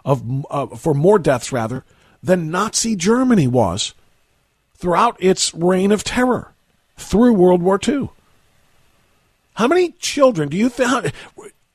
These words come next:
raise your hand, and I know I can't see you, we're on the radio, if you think your kids, I don't care if your kids are nineteen, if they're fifteen, fourteen, or anything, if they're twenty-five or thirty, maybe they're millennials, if you think they know that there are more communist,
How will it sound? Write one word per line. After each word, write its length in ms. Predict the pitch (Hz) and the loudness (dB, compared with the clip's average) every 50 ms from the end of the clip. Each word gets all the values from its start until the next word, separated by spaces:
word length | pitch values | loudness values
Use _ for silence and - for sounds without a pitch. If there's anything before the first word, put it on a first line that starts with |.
| _ _ - | _ _ -6
raise 420 | 196 160 202 254 339 381 359 - | 0 4 4 4 4 4 2 2
your 200 | 349 359 320 269 | 2 2 2 2
hand, 320 | 247 - 226 202 196 196 | 0 0 -2 -2 -2 -2
and 120 | 190 190 190 | -2 -2 -2
I 60 | 202 | 0
know 160 | 202 202 202 | 0 2 2
I 80 | 202 190 | 2 0
can't 240 | - 208 202 196 - | 0 -2 -2 0 -2
see 160 | - 208 214 | -2 -2 0
you, 80 | 202 | 2
we're 100 | 196 196 | 2 4
on 120 | 196 196 190 | 4 2 2
the 60 | 196 | 2
radio, 460 | 185 185 185 175 165 143 135 139 147 | 2 2 2 2 2 4 4 4 4
if 220 | 147 160 160 - - | 4 2 0 2 2
you 160 | 214 247 226 | 2 2 2
think 280 | - 254 254 208 147 | 2 0 -2 -2 0
your 300 | 135 151 196 226 247 240 | 2 4 6 8 8 6
kids, 640 | - - - - 220 160 110 - - - - - - _ _ _ _ _ _ _ _ - | 4 0 -2 0 0 0 0 -2 -6 -8 -8 -8 -8 _ _ _ _ _ _ _ _ -6
I 80 | - | -4
don't 120 | 160 180 175 | -4 -4 -2
care 120 | - 240 | -2 -2
if 120 | 208 - | -2 -2
your 80 | 214 185 | -6 -6
kids 280 | - 202 208 185 131 147 | 0 0 0 0 0 -4
are 80 | 147 | -6
nineteen, 640 | 139 143 156 165 208 226 190 - 233 220 208 226 226 | -4 -4 -4 -2 -4 -4 -2 -2 0 0 2 2 2
if 80 | 180 | 2
they're 140 | - 165 135 | 0 -2 -2
fifteen, 480 | - - 226 208 202 - 214 226 214 190 | 2 4 2 2 4 2 -2 0 0 2
fourteen, 500 | - 202 208 202 202 - 202 208 208 202 | 2 4 2 2 2 0 0 2 2 2
or 100 | 175 160 | 0 0
anything, 300 | 175 196 202 202 185 139 - - - - | 0 0 0 0 -2 -4 -8 -10 -4 0
if 100 | - 277 | 0 2
they're 140 | - 349 330 | 2 0 0
twenty-five 640 | - - 359 370 381 359 - 330 349 370 370 349 294 | 0 0 0 0 0 0 0 2 2 4 2 2 2
or 80 | 269 277 | 0 -6
thirty, 400 | - - 359 359 381 381 349 226 | -6 -6 -4 -2 0 0 0 2
maybe 220 | 190 226 262 294 | 0 0 -2 0
they're 120 | 311 311 | 0 0
millennials, 460 | 302 285 285 294 311 339 330 240 - - _ - _ _ _ _ _ _ _ _ | 2 2 4 4 4 4 4 2 0 -2 _ -20 _ _ _ _ _ _ _ _
if 160 | - - 196 226 | -2 -2 2 4
you 120 | 285 320 | 4 4
think 280 | - - 311 311 262 185 | 4 2 -4 -4 0 2
they 200 | 233 254 277 294 | 2 2 2 2
know 280 | 269 285 285 285 254 | 4 6 6 6 6
that 180 | 202 220 214 - | 6 4 0 0
there 160 | 220 214 202 | -2 0 0
are 100 | 190 185 | 0 0
more 540 | 180 175 175 202 226 262 269 277 285 294 269 _ - | 0 0 2 2 4 6 6 6 4 4 0 _ -12
communist, 840 | - - - - 226 226 226 226 220 196 185 185 165 - - - | -14 -8 -4 0 2 2 2 2 0 0 0 0 0 0 -2 -4